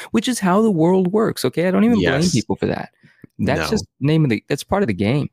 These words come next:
Speaker 1: You know, don't hate the player. And in any case, oh, a pun, kind of. Um, the reason I bring up C G C rather than saying Wata is because when I saw a C-, when I saw a Super Nintendo game encapsulated in a C G C case, they just did such a better job of making it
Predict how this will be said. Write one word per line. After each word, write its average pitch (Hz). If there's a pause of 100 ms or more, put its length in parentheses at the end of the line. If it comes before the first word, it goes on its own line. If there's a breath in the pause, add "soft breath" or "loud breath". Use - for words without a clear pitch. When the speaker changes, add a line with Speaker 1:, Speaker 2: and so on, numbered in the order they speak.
(380 loud breath)
Speaker 1:
You 131
know, 120
don't 120
hate 190
the -
player. 165 (580 loud breath)
And 113
in 127
any 156
case, - (240)
oh, 208
a 110
pun, 117 (320 soft breath)
kind 101
of. - (360 loud breath)
Um, 98 (280)
the 127
reason 156
I 135
bring 123
up 110
C 113
G 98
C 196
rather 98
than 95
saying 95
Wata 127 (340)
is 117
because 131
when 117
I 120
saw 175
a 110
C-, -
when 110
I 117
saw 175
a 180
Super 139
Nintendo 110
game 92
encapsulated 101
in 95
a 95
C 104
G 95
C 117
case, -
they 101
just 98
did 101
such -
a 98
better 87
job -
of -
making 92
it -